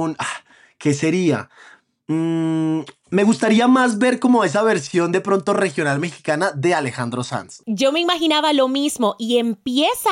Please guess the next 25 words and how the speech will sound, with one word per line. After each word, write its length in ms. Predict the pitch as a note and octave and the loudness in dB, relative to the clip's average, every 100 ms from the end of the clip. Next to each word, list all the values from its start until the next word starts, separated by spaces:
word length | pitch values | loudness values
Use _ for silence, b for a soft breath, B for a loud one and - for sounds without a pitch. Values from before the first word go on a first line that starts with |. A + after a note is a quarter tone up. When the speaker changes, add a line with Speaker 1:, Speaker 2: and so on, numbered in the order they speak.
| D4 - | 0 -2
Speaker 2:
así, 420 | F#3+ - A#3+ A#3+ | -4 -4 -2 -2
mi 120 | A#3 | -2
Sebas, 320 | A#3+ A#3 A3+ | 0 -2 0
empieza 400 | A3 G#3+ A3+ D#4 | -2 -2 -4 -4
así 160 | D4+ F4+ | -6 -4
como 240 | F#4+ F4+ | -2 0
que 100 | C#4 | 0
romanticón, 1000 | B3 A3 G3+ G3 G3 E3+ B3 A#3+ A#3+ A#3+ - B B B | 0 0 0 -2 -6 -4 0 2 2 0 -4 B B B
después 320 | A3+ G#3+ B3+ | -4 0 0
escuchas 400 | D4 D4+ - C#4 B3+ | 0 -2 -4 -4 -4
ahí 160 | C4 | -2
como 240 | - C4 B3+ | -2 -2 -2
que 100 | G#3+ | 0
los 140 | F#3+ | 0
ritmos 300 | - G#3 A#3 | 0 -2 0
del 100 | A3+ | 0
regional 420 | G#3+ F3+ F3 F3+ | 0 -2 0 0
mexicano, 720 | F#3 F#3 E3+ - A#3+ A#3 A3+ | 0 -2 -4 -4 0 0 2
el 120 | G#3+ G3 | 2 2
acordeón, 840 | F3 D#3 D#3+ E3+ A3 A3 A3 A3 B B | 0 -2 -2 0 2 4 4 0 B B
la 100 | F3 | -4
armónica, 600 | E3+ F#3+ A3 A#3 A#3 G#3 | -2 0 2 2 2 -2
así 200 | G3+ A#3+ | -4 0
un 100 | A3 | 0
poquito, 520 | G#3+ G#3 A#3 - A3+ | 0 -2 -2 0 -2